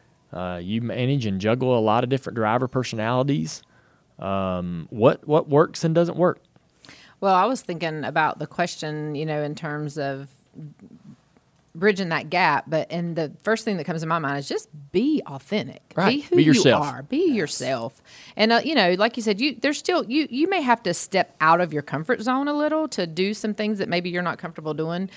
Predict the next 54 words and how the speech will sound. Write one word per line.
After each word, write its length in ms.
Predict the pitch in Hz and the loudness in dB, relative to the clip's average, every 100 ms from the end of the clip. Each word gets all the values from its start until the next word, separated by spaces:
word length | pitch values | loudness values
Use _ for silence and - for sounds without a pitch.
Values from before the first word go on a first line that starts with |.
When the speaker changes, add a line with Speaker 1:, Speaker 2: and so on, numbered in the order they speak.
| - - _ | -20 -20 _
Speaker 2:
But, 240 | 170 156 160 | 2 2 -2
um, 160 | 160 | -2
as 160 | - 170 | -2 -2
a 60 | 151 | -2
driver, 420 | 185 254 254 175 | 0 2 4 2
I 20 | |
mean, 240 | 160 156 151 | 2 -4 -4
people 420 | 208 214 208 - 170 | -2 0 0 -2 -6
just 240 | 175 - | -4 -4
need 300 | 165 170 175 | -2 -2 -2
to 100 | 185 | -2
be 160 | 165 160 | 0 0
themselves 640 | 147 135 147 139 113 143 | -2 -4 -2 -2 -4 -8
and, 200 | 135 135 | -8 -8
and 220 | - 139 147 | -10 -10 -4
not 240 | 151 - | -4 -4
try 160 | 160 151 | -6 -4
to 60 | |
be 180 | 151 143 | -4 -4
anything 260 | 135 - 120 | -6 0 0
Speaker 1:
Yeah. 80 | |
Speaker 2:
that 100 | 104 | 0
they're 120 | 147 139 | -4 -6
not. 300 | 139 139 131 | -6 -6 -8
And 120 | 135 | -8
I 60 | |
think 220 | 156 185 185 | -6 -2 4
that'll 420 | 175 156 139 139 _ _ | 6 6 2 -4 _ _
connect, 600 | 190 175 165 - - - - | -6 -2 -4 -4 -10 -10 2
Speaker 1:
I 100 | 170 | 2
think 180 | 277 302 | 4 2
Speaker 2:
like 60 | |
you 60 | 214 | 2
Speaker 1:
that, 60 | 185 | 0
Speaker 2:
said. 200 | 131 - | -2 -2
Speaker 1:
yeah, 200 | 202 117 - _ _ | 2 2 -2 _ _
I 100 | 170 | -2
think 260 | - 220 - | 0 -4 -2
that 200 | 180 - | -4 2
also 600 | 175 170 180 160 160 143 - _ _ _ | 2 2 2 2 2 -2 -10 _ _ _
some 320 | - 160 170 | 2 4 6
of 60 | 175 | 4
the 80 | 147 | 2
fans, 640 | - 156 156 147 143 120 | 0 2 4 4 4 2
the 80 | 123 | 4
old 240 | 143 156 | 4 4
school 240 | - 151 117 | 2 0 0
fans, 460 | 131 120 120 117 | 0 0 0 -2
can 180 | - 113 | -4 -4
see 320 | - - 127 | -4 0 0
some 280 | 120 131 120 | 2 -2 -4
s-, 300 | 107 - - _ - | -6 -10 -14 _ -14
see 240 | - 143 | 0 0
some 260 | 135 123 | 2 -4